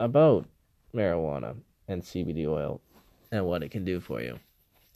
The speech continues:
Um, instead of, you know, being so close-minded about it. It's not that bad. Half the shit that you buy, if not all the shit that you get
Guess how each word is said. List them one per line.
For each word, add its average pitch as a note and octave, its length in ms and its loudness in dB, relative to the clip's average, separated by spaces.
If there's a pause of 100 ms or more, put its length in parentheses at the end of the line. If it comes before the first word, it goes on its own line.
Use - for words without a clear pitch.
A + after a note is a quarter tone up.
(640)
Um, F2 500 -2 (100)
instead G2+ 380 -4
of, F#2+ 240 0 (100)
you G#2 100 -8
know, F2+ 320 -4
being G2 260 -6
so G2 440 -2
close-minded G2+ 680 -4
about D#2+ 260 -4
it. C#2 100 -8 (600)
It's - 120 -20
not G#2 200 0
that G#2 240 2
bad. D#2+ 380 -2 (480)
Half G2 220 -4
the A#2+ 80 -8
shit A2 240 -6
that G#2+ 60 -8
you G2+ 140 -6
buy, F2 360 -2
if F2 200 -8
not F2+ 140 -6
all F2+ 180 -2
the F#2+ 60 -6
shit - 240 -10
that F2 60 -8
you E2 180 -6
get D2+ 340 -6